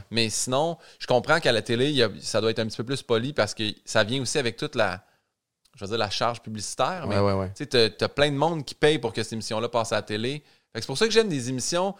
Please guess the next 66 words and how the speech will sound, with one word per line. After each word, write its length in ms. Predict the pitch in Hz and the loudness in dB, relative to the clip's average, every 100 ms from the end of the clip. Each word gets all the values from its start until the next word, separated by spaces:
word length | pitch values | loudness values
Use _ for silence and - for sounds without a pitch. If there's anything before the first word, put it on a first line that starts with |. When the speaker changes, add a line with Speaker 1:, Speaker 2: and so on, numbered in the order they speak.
| - - | -12 -6
Speaker 1:
tu 80 | |
sais, 40 | 160 | -4
qui 100 | - | -2
se 120 | - | -2
renou-, 240 | 127 127 127 | -2 -2 -4
tu 40 | |
sais, 280 | - 190 185 _ _ _ - | -4 -4 -4 _ _ _ -2
première 480 | - 143 131 117 - | 2 4 4 0 -4
fois. 320 | 117 113 110 _ _ | -4 -4 -6 _ _
Je 80 | - | -12
trouve 80 | 117 | -4
ça 100 | 139 131 | -2 -2
tellement 640 | - 156 143 131 123 147 | 0 0 0 -2 -2 -2
intéressant. 400 | 156 127 113 - | -2 -2 -2 -4
Il 60 | 131 | -4
y 20 | |
a 40 | |
un 60 | 131 | -4
concept, 520 | 143 135 127 151 151 | -4 -4 -2 -2 -2
première 400 | - 151 143 131 | -2 0 2 0
fois, 160 | - 151 | 0 -4
qu'est-ce 200 | 156 - | -4 -6
qui 60 | - | -6
s'est 100 | 139 | 0
passé 320 | 123 117 143 | 2 2 0
dans 120 | 131 | -2
tes 140 | 113 113 | -2 -4
débuts, 320 | 120 117 139 | -4 -6 -4
tout 160 | 139 - | -4 -4
ça, 280 | - 139 - - - - | -2 -4 -4 -16 -14 -4
puis 100 | 127 | 0
là, 80 | |
ils 80 | 139 | 2
ramènent 280 | 123 127 135 | 2 2 -2
des 120 | 120 | -4
trucs. 160 | 123 123 - 123 | -6 -12 -16 -4
J'aime 280 | 127 135 | 0 2
ça. 180 | 120 156 151 - 127 | 2 -2 -4 -6 -6
Des 80 | 135 | 0
fois, 200 | 208 208 | 0 0
c'est 180 | - - | -2 -6
juste 160 | 180 165 | -4 -4
une 120 | 135 | -2
entrevue 460 | 123 - 117 139 | -2 -2 -4 -2
où 260 | 175 135 135 _ _ _ | -4 -4 -8 _ _ _
tu 80 | - | -2
fais, 140 | 135 117 | 0 4
ben, 320 | 117 117 117 | 4 4 0
là, 80 | 127 | 0
ça 160 | 127 | 0
fait 160 | 120 135 | 0 -2
quinze 400 | - 151 139 - | -2 -2 -2 -4
fois, 300 | - 143 135 | 0 2 2
là, 80 | 113 | 2
que 60 | |
je 100 | 104 | -2
le 100 | 107 | -2
dis, 260 | 98 110 117 | -4 -6 -4
là, 80 | 107 | -4
que 60 | |
j'ai 180 | 95 101 | -6 -8
joué 120 | 98 | -6
au 80 | 107 | -4
water 260 | 104 104 104 | -2 -4 -6
polo 340 | - 107 110 | -4 -4 -4
avec 200 | 101 98 | -6 -8